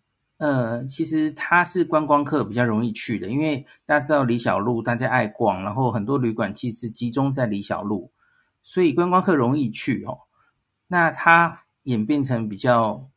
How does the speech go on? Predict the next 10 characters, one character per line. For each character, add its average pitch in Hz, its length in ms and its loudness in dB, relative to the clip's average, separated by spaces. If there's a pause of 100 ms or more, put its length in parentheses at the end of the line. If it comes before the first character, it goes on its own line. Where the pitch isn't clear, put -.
(380)
就 127 140 -6
是 131 100 -6
观 120 240 0
光 117 300 0
客 104 380 -8 (1200)
导 104 180 2
向 - 380 0 (200)
的 107 200 -4
市 120 220 -6
场， - 280 -6